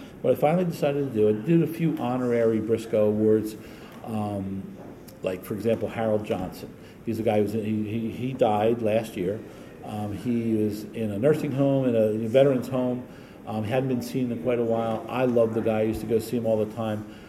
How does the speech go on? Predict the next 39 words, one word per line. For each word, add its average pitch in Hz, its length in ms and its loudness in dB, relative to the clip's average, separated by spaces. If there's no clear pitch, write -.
Um, 107 380 -4
you 107 120 0
know, 95 180 -4
as 123 120 0
an 127 60 4
older 113 240 6
guy, 101 260 0
you 98 140 -4
know, 98 120 -4
got 101 200 -4
to 107 60 -4
know 101 260 -4
him, 101 80 -8
uh, 98 160 -8
late 101 180 -2
in 95 60 -6
his 95 160 -10
life, 104 260 0
and 113 180 -2
thought, 113 160 2
"Okay, 156 260 6
here's 113 180 2
an 107 80 0
opportunity 107 400 -2
to 98 120 -2
bring 117 220 4
him 117 140 2
out." 107 320 0
He 120 80 0
didn't, 123 160 4
he 113 140 -2
wasn't, 117 480 -2
hadn't 120 200 -4
been 110 120 0
out 117 180 -2
in 113 60 -4
a 110 80 0
long 110 140 -2
time. 110 360 -4